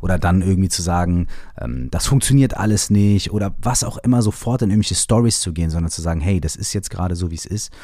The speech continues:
und ich arbeite jetzt mit der Situation, in der ich mich gerade befunden habe.“ Die dritte Sache ist, wenn es ganz, ganz, ganz akut ist, holt euch Hilfe. Holt euch die spontanste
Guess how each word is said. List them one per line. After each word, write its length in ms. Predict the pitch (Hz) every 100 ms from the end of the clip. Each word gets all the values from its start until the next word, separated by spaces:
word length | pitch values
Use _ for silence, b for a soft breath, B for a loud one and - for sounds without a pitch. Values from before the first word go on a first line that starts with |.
| B B B
und 60 | 92
ich 160 | 87 98
arbeite 340 | 98 92 -
jetzt 140 | 82
mit 140 | 87 80
der 60 |
Situation, 480 | 78 80 78 - 80
in 60 | 78
der 80 | 76
ich 100 | 80
mich 120 | 76
gerade 200 | 73 73
befunden 440 | 71 - 82 76
habe.“ 240 | 69 64 71 - - b b b b b b b
Die 60 | 101
dritte 320 | 101 135 127
Sache 260 | 95 78 87
ist, 380 | 80 76 - - - - -
wenn 220 | 78 113
es 180 | 139 -
ganz, 300 | 120 127 123
ganz, 260 | 101 117 -
ganz 220 | 104 -
akut 400 | 107 - 143 147
ist, 340 | - - - - - - - -
holt 200 | 120 117
euch 160 | 107
Hilfe. 440 | 123 127 - 67 67 - - - - - B B -
Holt 240 | 139 151
euch 160 | 131 131
die 100 | 110
spontanste 880 | - 101 87 107 117 - 113 117